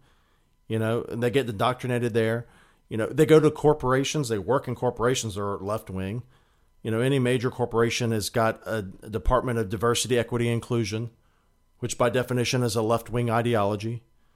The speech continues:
So everything around them is left-wing. So it's,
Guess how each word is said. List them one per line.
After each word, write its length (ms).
So 300
everything 540
around 280
them 140
is 140
left-wing. 380
So 160
it's, 200